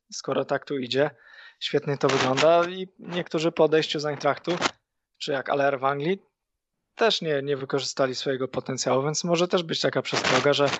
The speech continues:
w Eintrachcie wyglądają świetnie, co już spotykało nie tylko, e, ekipę Eintrachtu, czy też inne, że po odejściu nie jest łatwo czasem przebić się do,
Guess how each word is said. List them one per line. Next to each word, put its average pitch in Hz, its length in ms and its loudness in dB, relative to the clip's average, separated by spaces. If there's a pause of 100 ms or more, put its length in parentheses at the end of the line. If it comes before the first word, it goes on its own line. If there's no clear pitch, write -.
(320)
w - 60 -4
Eintrachcie 143 440 0
wyglądają 135 420 0
świetnie, 143 500 -4 (300)
co - 140 -2
już 139 120 -2
spotykało 147 520 2
nie 156 120 2
tylko, 135 420 -2 (680)
e, 123 480 -4
ekipę 131 400 0
Eintrachtu, 131 720 -2
czy - 160 -10
też - 240 -6
inne, 165 340 0
że 196 120 -2
po 196 160 2
odejściu 160 420 0 (680)
nie 196 100 6
jest 170 180 2
łatwo 139 260 0
czasem 127 300 -4
przebić 123 340 -4
się 123 240 -2
do, 120 240 -8